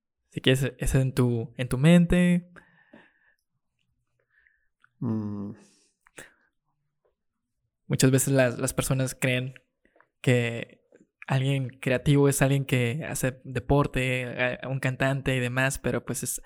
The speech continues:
Speaker 1: alguien que te saca de, de su, de su rutina, alguien que
Speaker 2: Sí, sí,
Speaker 1: hace
Speaker 2: claro.
Speaker 1: algo al instante, así que tienes treinta segundos todavía.
Speaker 2: Ah, ¿treinta segundos?
Speaker 1: <laughs> Tú pon el ritmo que quieres, el ritmo se va a poner en la edición, así que tú no te preocupes por eso.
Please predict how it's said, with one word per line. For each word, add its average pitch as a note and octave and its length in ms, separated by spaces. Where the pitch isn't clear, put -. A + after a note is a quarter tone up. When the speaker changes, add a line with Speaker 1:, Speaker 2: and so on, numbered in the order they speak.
Speaker 1:
alguien C3 300
que A#2 380
te - 80
saca C3 260
de, B2 240
de - 160
su, - 240
de C#3 100
su C3+ 160
rutina, C3 460
alguien C3+ 240
que A#2+ 400
Speaker 2:
Sí, - 180
sí, C#3 80
Speaker 1:
hace C#3+ 180
Speaker 2:
claro. C3+ 100
Speaker 1:
algo C3 420
al C#3 140
instante, C#3+ 520
así B2 200
que B2+ 320
tienes B2+ 220
treinta C#3+ 260
segundos A#2+ 300
todavía. D3 640
Speaker 2:
Ah, D#3+ 120
¿treinta E3+ 300
segundos? F#3+ 480
Speaker 1:
<laughs> - 80
Tú G3 120
pon G3 100
el F#3 120
ritmo E3+ 200
que A2+ 120
quieres, D#3 460
el A#2+ 140
ritmo C#3 360
se C3+ 120
va C3 40
a B2+ 40
poner A#2+ 180
en A2+ 60
la A2+ 60
edición, A2+ 380
así - 180
que - 360
tú - 120
no G2 80
te G#2+ 80
preocupes - 340
por - 140
eso. - 160